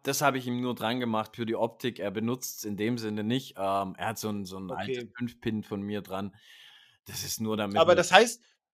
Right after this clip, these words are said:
Speaker 2: das heißt, da ist schon Piep drin?
Speaker 1: Ne, ne. Deshalb, wie gesagt,
Speaker 2: Okay.
Speaker 1: er, er benutzt's gar nicht. Äh, ich habe ihm auch gesagt, er soll das nicht benutzen.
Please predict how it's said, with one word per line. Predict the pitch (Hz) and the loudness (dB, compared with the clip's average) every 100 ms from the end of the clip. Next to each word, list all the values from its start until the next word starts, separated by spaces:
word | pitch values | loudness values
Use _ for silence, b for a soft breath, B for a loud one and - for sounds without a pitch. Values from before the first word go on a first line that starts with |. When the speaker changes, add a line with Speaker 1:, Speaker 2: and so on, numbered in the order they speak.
| _ | _
Speaker 2:
das | 147 139 | -6 2
heißt, | 170 180 | 4 4
da | |
ist | 151 170 | 0 0
schon | - 180 208 | -2 -2 0
Piep | - 240 - | 0 0 -4
drin? | 113 98 _ _ _ _ _ _ | -16 -16 _ _ _ _ _ _
Speaker 1:
Ne, | 131 143 117 - | 6 6 4 -4
ne. | 98 101 90 _ _ _ _ _ - | -8 -8 -10 _ _ _ _ _ -6
Deshalb, | 113 131 120 | 4 4 6
wie | 131 | 2
gesagt, | 131 127 120 | 2 2 0
Speaker 2:
Okay. | - | -2
Speaker 1:
er, | 123 | 0
er | 123 | 2
benutzt's | 139 151 160 - - - | 4 2 0 -4 -10 0
gar | 113 | 2
nicht. | 156 160 151 - | 2 0 -8 -4
Äh, | 104 104 101 - | 0 0 -2 -4
ich | 101 | -4
habe | 120 123 | 0 2
ihm | |
auch | 107 - | 0 -2
gesagt, | 95 98 107 | -6 -6 -8
er | 95 | -10
soll | 98 98 | -6 -6
das | 104 | -6
nicht | 107 101 | -10 -10
benutzen. | 98 95 95 98 | -8 -8 -8 -12